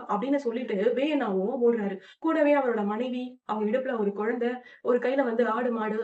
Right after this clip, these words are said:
அப்படின்னு சொல்லி, ஆ, எல்லாருமே வேகமா ஓடிட்டு இருக்காங்க. அவங்கள ஆடு மாடு எல்லாம் புடிச்சுக்கிட்டு எல்லாருமே வேகமா ஓடிட்டு இருக்காங்க. இந்த கருப்பன் வந்து மரத்து மேல ஏறி பாக்குறான். அந்த இருட்டுக்குள்ள வந்து ஒண்ணுமே தெரியல. கொஞ்சம் நல்லா உத்து பாக்குறான். தூரத்துல ஒரு முப்பது வெள்ளைக்கார தலைகள் கொண்ட குதிரைகள் வந்து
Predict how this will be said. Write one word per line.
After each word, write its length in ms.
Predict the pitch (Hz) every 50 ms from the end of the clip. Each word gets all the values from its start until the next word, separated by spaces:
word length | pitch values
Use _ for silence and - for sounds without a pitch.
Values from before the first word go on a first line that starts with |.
| -
அப்படின்னு 280 | 220 220 202 226 226 233
சொல்லி, 280 | 233 226 202 202 196 208 254 277 - - - - -
ஆ, 160 | 247 254 254
எல்லாருமே 460 | 254 240 254 277 277 269 269 285 285
வேகமா 320 | 254 247 247 240 247 240 240
ஓடிட்டு 260 | 233 220 226 190 -
இருக்காங்க. 260 | 196 190 196 190 185 185
அவங்கள 220 | - 226 220 220 214
ஆடு 200 | 208 214 233 233
மாடு 160 | 233 220 208
எல்லாம் 200 | 202 202 - 214
புடிச்சுக்கிட்டு 440 | 233 233 233 - - - 208 277 247
எல்லாருமே 480 | 240 233 262 285 277 269 247 269 285
வேகமா 340 | 269 247 233 233 214 214 226 240
ஓடிட்டு 300 | 233 220 220 220 202 -
இருக்காங்க. 260 | - 202 190 185 190 - - - - -
இந்த 160 | - 294 285 277
கருப்பன் 340 | 277 269 294 339 330 320
வந்து 300 | 277 247 226 208 226 269
மரத்து 240 | 254 240 254 269 277
மேல 180 | 277 254 226 214 202
ஏறி 400 | 208 220 226 220 240 269 277 277 -
பாக்குறான். 400 | 233 226 208 214 220 240 285 320 330 - - - _
அந்த 180 | - 294 294 285
இருட்டுக்குள்ள 440 | 294 359 370 359 - 277 262 240
வந்து 200 | 233 208 - 240
ஒண்ணுமே 280 | 240 233 240 262 269 277
தெரியல. 360 | 269 233 214 220 226 208 202 190 - - _ _
கொஞ்சம் 200 | - 302 277 285
நல்லா 200 | 277 285 311 349
உத்து 280 | 285 285 277 - - 339 -
பாக்குறான். 420 | 262 233 - 196 196 190 233 262
தூரத்துல 400 | 214 262 311 320 - - 226 196 196 220 269 294 - - -
ஒரு 220 | - - 294 285 269
முப்பது 480 | 262 302 294 - 349 349 294 277 214
வெள்ளைக்கார 440 | 196 233 262 294 302 - 277 262 254
தலைகள் 340 | 226 226 240 247 247 247 220
கொண்ட 400 | 208 214 214 202 208 202 196 196
குதிரைகள் 380 | 190 - 277 277 269 - 220 196
வந்து 220 | 190 202 214 262